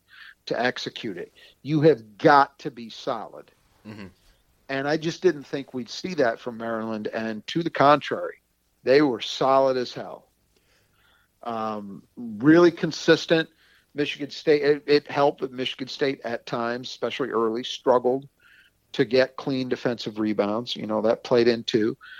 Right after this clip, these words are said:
Speaker 1: But, um, hats off to Maryland. They just shut it down.
Speaker 2: Mm-hmm.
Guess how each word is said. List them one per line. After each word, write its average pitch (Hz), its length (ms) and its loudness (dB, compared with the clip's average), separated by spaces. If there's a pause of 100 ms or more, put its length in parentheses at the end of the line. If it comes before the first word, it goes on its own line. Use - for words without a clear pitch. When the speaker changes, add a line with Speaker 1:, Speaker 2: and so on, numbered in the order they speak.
(220)
Speaker 1:
But, 123 340 6
um, 117 300 0
hats 147 340 4
off 160 300 6
to 147 100 -8
Maryland. 123 540 -6
They 110 140 -8
just 127 180 -6
shut 131 240 0
it 139 140 -8
down. 117 380 -4 (220)
Speaker 2:
Mm-hmm. 98 180 -14